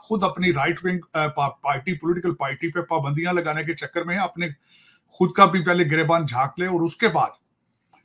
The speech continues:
अमेरिका को जो बताई गई हैं तीन चीजें, एक तो अबॉर्शन के हवाले से उन्हें बताया गया अमेरिका के हालात हैं, फिर उन्होंने बताया कि बॉर्डरों के ऊपर किस तरीके से अपने बच्चों को पिंजरों में बंद कर रखा है, और तीसरा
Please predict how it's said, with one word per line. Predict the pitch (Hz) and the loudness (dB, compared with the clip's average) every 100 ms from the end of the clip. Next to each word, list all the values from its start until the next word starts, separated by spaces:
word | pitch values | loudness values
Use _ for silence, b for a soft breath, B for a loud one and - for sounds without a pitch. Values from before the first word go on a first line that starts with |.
| _ _ _ - | _ _ _ 0
अमेरिका | 139 175 196 269 | 6 6 6 6
को | - 233 | 6 4
जो | 196 | 2
बताई | 170 165 180 | 2 2 2
गई | 180 180 | 2 0
हैं | 151 | -2
तीन | 151 175 170 | -4 -2 -2
चीजें, | 147 147 165 | -2 -2 -2
एक | 151 170 | 0 -2
तो | - 175 | 2 2
अबॉर्शन | 180 143 135 151 - 202 | 4 0 0 0 2 2
के | 190 | 2
हवाले | 165 165 175 | 4 4 2
से | 180 | 0
उन्हें | 180 160 | -2 -2
बताया | 151 160 165 | 0 2 2
गया | 170 170 | 2 2
अमेरिका | 147 143 170 | 2 -2 -2
के | 156 | 2
हालात | 147 135 156 170 | 0 4 2 2
हैं, | 160 156 | -2 0
फिर | 185 180 175 | 0 0 -2
उन्होंने | 170 175 | -4 -2
बताया | 156 160 175 | -2 2 2
कि | 170 | 2
बॉर्डरों | 151 139 147 175 185 | 0 2 2 2 2
के | 175 | 2
ऊपर | 156 | 0
किस | 165 175 - | -4 -4 -4
तरीके | 165 170 | -2 -2
से | 165 | 0
अपने | 165 143 160 | -2 -2 -6
बच्चों | 135 117 185 | -6 -6 -4
को | 175 156 | -2 -4
पिंजरों | - 170 196 | 0 2 4
में | 202 170 | 4 2
बंद | 165 | -2
कर | 170 160 | -2 -4
रखा | 160 170 | -2 -2
है, | 170 | -2
और | - | 0
तीसरा | 220 214 196 - | 0 2 0 -2